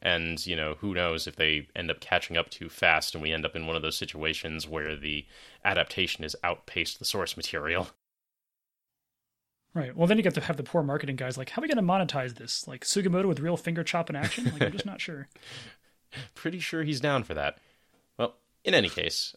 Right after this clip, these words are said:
Speaker 1: uh, yeah, so interesting show, uh, whether you decide to, you know, go all in or not. It's, it's certainly not boring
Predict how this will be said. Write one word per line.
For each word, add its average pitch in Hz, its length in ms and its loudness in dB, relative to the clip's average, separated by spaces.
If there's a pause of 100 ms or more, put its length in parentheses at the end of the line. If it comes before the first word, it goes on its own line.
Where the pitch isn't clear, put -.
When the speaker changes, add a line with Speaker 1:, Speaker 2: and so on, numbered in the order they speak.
Speaker 1:
uh, 98 460 6 (120)
yeah, 90 300 2
so 92 360 0 (180)
interesting 131 640 2
show, 87 580 0
uh, 82 280 4
whether 92 300 2
you 87 360 -6 (320)
decide 90 400 0
to, - 140 -8
you 82 300 -6
know, 82 140 -2
go 85 240 0
all 85 220 2
in 82 120 -2
or 78 60 -2
not. 78 300 0
It's, - 200 -4 (320)
it's - 200 0
certainly 156 360 2
not 131 340 0
boring 82 440 4